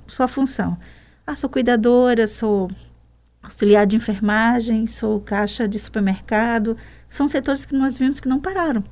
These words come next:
pelo contrário, sobrecarregaram de trabalho, né? Então, o cuidado, né, é feminino, continua sendo feminino, mas o autocuidado não é feminino, porque elas precisavam muito mais manter,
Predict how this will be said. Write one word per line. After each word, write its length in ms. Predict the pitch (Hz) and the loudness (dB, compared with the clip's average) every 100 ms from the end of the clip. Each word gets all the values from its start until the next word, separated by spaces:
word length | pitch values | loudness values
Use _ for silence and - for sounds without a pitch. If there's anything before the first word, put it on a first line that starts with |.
| - - | -10 -2
pelo 140 | 220 | -2
contrário, 540 | 262 359 339 294 269 | -2 -4 0 0 0
sobrecarregaram 840 | 208 247 233 247 247 269 202 226 202 | -4 -4 -4 -6 -8 -6 -4 -4 -4
de 60 | |
trabalho, 440 | 196 190 175 - - - - - _ _ - | -6 -6 -4 -6 -8 -16 -20 -20 _ _ 0
né? 80 | 202 | 2
Então, 320 | 233 226 233 - - - | 2 2 0 -4 -20 -4
o 100 | 240 | -4
cuidado, 920 | 240 339 247 196 214 294 311 214 190 - - - - _ _ | 2 4 4 2 2 2 0 0 0 -4 -20 -20 -20 _ _
né, 280 | 196 214 240 - - | -2 0 -2 -8 -8
é 120 | 202 | -6
feminino, 600 | - 233 294 392 277 151 147 - - | 0 2 2 2 0 0 -6 -12 -12
continua 400 | - 226 233 254 | -8 -4 0 0
sendo 240 | 320 254 202 | 0 0 0
feminino, 540 | - 180 175 170 180 - - - - _ - | 0 0 0 -2 -4 -10 -20 -20 -20 _ -2
mas 300 | 214 226 247 | 2 4 4
o 120 | 247 | 2
autocuidado 800 | 240 311 339 339 330 262 240 277 | 2 2 0 0 2 4 4 2
não 180 | 359 381 | 0 0
é 120 | 233 | 2
feminino, 560 | - 214 214 202 196 | 2 4 4 4 2
porque 720 | 208 - - - 247 240 233 - | -4 -10 -12 0 4 6 4 0
elas 400 | 185 214 226 - | 0 2 2 -2
precisavam 420 | - - 240 226 | -10 0 2 2
muito 220 | 240 254 | 0 0
mais 220 | 277 214 | 2 4
manter, 520 | 226 233 220 247 285 | 6 6 4 2 0